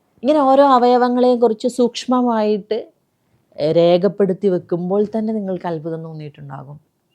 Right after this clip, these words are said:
ഒരു, ആ, സൂക്ഷ്മമായിട്ട് അതിനെ പരി-, നിരീക്ഷിക്കുമ്പോൾ മാത്രമാണല്ലോ അതിനെ ഇങ്ങനെ നമുക്ക് കാണാൻ സാധിക്കുന്നത്, അല്ലേ? വലിയൊരു ഭീകരജീവിയെ പോലെ തോന്നിക്കും ചിലപ്പോൾ കൊതുകിൻ്റെ, ആ,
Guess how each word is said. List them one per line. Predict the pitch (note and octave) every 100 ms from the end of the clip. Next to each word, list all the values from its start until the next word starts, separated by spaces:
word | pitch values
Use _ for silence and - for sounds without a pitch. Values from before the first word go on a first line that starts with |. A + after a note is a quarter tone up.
| _ _ _ _ _ _
ഒരു, | F#3 G3 G#3 G#3 - _ _ _ _ _ -
ആ, | D3 D3 C#3+ - - _ _ _ - -
സൂക്ഷ്മമായിട്ട് | - G#3+ - - B3 B3 B3 A#3 A#3 A#3+ A#3+
അതിനെ | G#3+ G#3 G#3 A3 G#3
പരി-, | F3 -
നിരീക്ഷിക്കുമ്പോൾ | - E3+ F3+ G3 G3+ - - G3 G3+
മാത്രമാണല്ലോ | F#3+ F3+ F3 F#3+ F#3 E3+ D#3+ D#3 D3+ D3 C#3+ _ _ _ _ _ _ -
അതിനെ | E3 F3
ഇങ്ങനെ | F3 E3+ F3+
നമുക്ക് | F3+ E3 E3 D#3+
കാണാൻ | D#3 D#3 D3+
സാധിക്കുന്നത്, | D3+ D3 C#3 D#3 C#3+ D3
അല്ലേ? | D3+ D3+
വലിയൊരു | D3 D3+ E3 D#3+ D3+
ഭീകരജീവിയെ | D3+ E3 F3 F#3 E3+ E3 E3 F3+
പോലെ | F3+ F3 F3
തോന്നിക്കും | D#3+ D#3 D#3 D#3
ചിലപ്പോൾ | D#3 D3 D#3 D#3+ D#3 _ _
കൊതുകിൻ്റെ, | D#3+ D#3+ D#3+ E3+ E3+ E3 _ _
ആ, | D3 D3 D3+